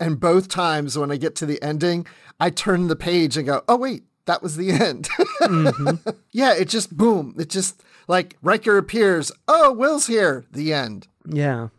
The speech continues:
Speaker 1: And also, the pictures are from season two, and,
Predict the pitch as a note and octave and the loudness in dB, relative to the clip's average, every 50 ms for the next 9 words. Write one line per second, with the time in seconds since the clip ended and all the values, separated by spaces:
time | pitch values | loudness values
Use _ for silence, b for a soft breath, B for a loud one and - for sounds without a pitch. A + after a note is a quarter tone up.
0 | - C#3 - - G3 F#3+ G3+ A#3 A#3 - - G#3+ F#3+ F3 E3 D#3 D3 D3+ b b | -12 -10 -6 -2 0 2 2 2 2 0 0 2 2 2 2 0 -2 -4 b b
1 | b b b b D3+ E3+ E3+ - - A3 G#3+ - - - E3 D3 C#3+ C#3+ C#3+ C#3 | b b b b -8 -8 -6 -6 -10 -10 -8 -6 -6 -4 -4 -2 -2 -2 -4 -4
2 | C3+ - b b b b - D3+ D3 - D#3+ C#3 C3 - - D#3 D#3 D#3 C3 C#3+ | -6 -10 b b b b -4 -4 -4 -4 -6 -6 -4 -4 -4 -4 -4 -6 -6 -6
3 | C3+ A#2 - - - D#3 C#3 A2+ F#2 F#2 G2+ B2+ _ _ _ - C#3+ D3 D3+ D3 | -8 -8 -8 -8 -6 -6 -6 -6 -8 -10 -12 -14 _ _ _ -8 -6 -2 0 0
4 | D3 D3 C#3+ C#3+ C#3+ C#3+ C#3+ B2+ B2 | 2 2 0 0 -2 -4 -4 -6 -8